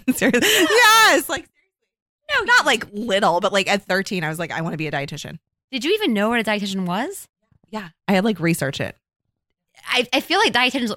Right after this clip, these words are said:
Speaker 2: still worked in kitchens when we were thirteen.
Speaker 1: I knew, oh, so Mark said the same thing. He, I wanted to help people get healthier.
Speaker 2: Okay, that's fair. All right. Well, good for you. Yeah, not me. I had no idea. I knew I did not wanna be anything in the healthcare. I know that sounds ridiculous, but I am in healthcare.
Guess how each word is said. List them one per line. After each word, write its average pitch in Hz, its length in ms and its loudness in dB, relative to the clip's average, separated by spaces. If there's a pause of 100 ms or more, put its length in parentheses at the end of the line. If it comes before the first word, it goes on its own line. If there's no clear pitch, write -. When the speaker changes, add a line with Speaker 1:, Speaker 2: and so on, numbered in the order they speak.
(140)
Speaker 2:
still 254 260 -2
worked 233 200 0
in 180 140 0
kitchens 135 640 -4
when 160 160 0
we 156 80 2
were 147 200 0
thirteen. 135 520 -2 (520)
Speaker 1:
I 247 140 4
knew, 233 300 4
oh, 208 100 0
so 196 220 2
Mark 160 240 2
said 165 180 -2
the 160 60 -4
same 151 160 -4
thing. 139 100 -4
He, 170 200 -4 (120)
I 180 140 2
wanted 175 480 0
to 175 120 -2
help 156 220 -4
people 147 300 -6
get - 180 -4
healthier. - 400 -10 (440)
Speaker 2:
Okay, 214 340 0
that's - 180 -4
fair. - 260 -8 (360)
All 175 60 -12
right. - 240 -10
Well, 269 80 -10
good 508 120 -10
for - 120 -14
you. 160 600 -8 (180)
Yeah, 160 100 -2
not 165 200 -2
me. 147 140 0
I 151 40 0
had 147 140 0
no 139 120 0
idea. 135 360 -4 (300)
I 185 80 2
knew 233 140 6
I 233 80 4
did 196 140 0
not 170 260 0
wanna 214 200 -2
be 175 380 -2
anything 170 280 -4
in 170 80 -2
the 151 80 -2
healthcare. 196 440 -4 (240)
I 147 40 -8
know 151 80 0
that 139 100 -6
sounds 139 180 -4
ridiculous, 143 360 -6
but 135 100 -4
I - 40 -4
am 160 120 0
in 196 80 0
healthcare. 220 360 0